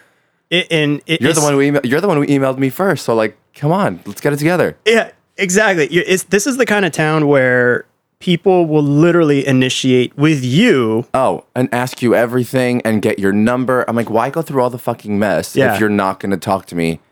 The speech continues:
Speaker 2: when I'm gonna respond to you?" But
Speaker 1: Yeah.
Speaker 2: for, like, forty minutes at a bar, you're gonna give me all your shit and the spiel and it's the network and here's my card and meh, meh, meh, and I have a baby dick and blah, blah, blah.
Speaker 1: Yeah.
Speaker 2: <laughs>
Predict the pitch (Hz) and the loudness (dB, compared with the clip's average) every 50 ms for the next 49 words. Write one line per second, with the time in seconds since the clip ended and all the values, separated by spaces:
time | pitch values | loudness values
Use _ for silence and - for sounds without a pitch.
0 | _ _ _ _ 90 98 98 95 95 92 87 - _ _ _ _ - 98 110 98 | _ _ _ _ -6 -4 -2 -2 -2 -4 -4 -8 _ _ _ _ -8 -4 -2 -2
1 | 98 92 90 - - 113 104 107 107 - - 85 78 151 151 139 117 104 101 - | 0 -2 -2 -2 -2 -2 -2 -2 -2 -4 -4 -2 0 0 0 0 0 -2 -4 -4
2 | - - 104 95 - - - - 113 113 107 104 107 107 104 104 101 - 98 92 | -6 -6 -4 -4 -6 -8 -6 -2 0 0 0 0 0 0 0 -2 -2 -2 -2 -2
3 | 92 80 95 95 98 90 85 85 87 90 95 92 85 98 98 98 90 82 90 92 | -2 0 -2 0 0 0 0 -2 -2 -2 -4 -2 -2 -2 -2 0 0 0 0 0
4 | 92 92 - - - 101 - 90 95 90 87 - - - - 107 101 98 95 90 | 0 -2 -2 -2 -2 -2 0 0 -2 -2 -2 -4 -8 -8 -4 0 0 2 2 0
5 | 90 92 90 - - 90 - - - - _ - 110 110 107 - 104 101 95 107 | 0 -2 -4 -4 -6 -8 -8 -10 -16 -20 _ -2 -2 0 0 0 -4 -4 -2 -2
6 | 98 95 104 107 101 104 85 90 95 - - - 104 101 95 98 98 95 92 87 | -2 0 0 -2 -2 -2 -6 -8 -8 -6 -4 -2 0 0 2 0 0 -2 -2 -4
7 | - _ _ _ - 120 120 107 104 107 107 104 107 104 98 98 98 95 92 87 | -6 _ _ _ -8 -4 -2 0 0 0 0 0 0 0 0 0 0 -2 -2 -2
8 | 90 95 98 90 - 104 98 98 90 107 101 - 104 92 87 - - 98 87 80 | -2 -2 -4 -4 -2 0 0 0 0 -2 -2 0 0 0 0 -2 -4 -6 -8 -4
9 | - 90 87 90 87 98 95 90 90 82 71 - - - 127 117 110 104 98 110 | -2 -2 0 0 0 0 0 0 0 -2 -2 -4 -6 -8 -6 -4 -4 -2 -4 -6
10 | - | -10